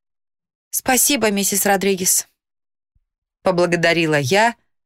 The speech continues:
беря рулон за один конец. Почему она не повесила мой постер? «За это задание тебе пять»,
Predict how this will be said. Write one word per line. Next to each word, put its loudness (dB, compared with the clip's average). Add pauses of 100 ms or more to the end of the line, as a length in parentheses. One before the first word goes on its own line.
(340)
беря 2
рулон 0
за 0
один -2
конец. -4 (1500)
Почему 0
она 0
не -2
повесила 0
мой -4
постер? -6 (2750)
«За 2
это 2
задание 2
тебе 0
пять», 0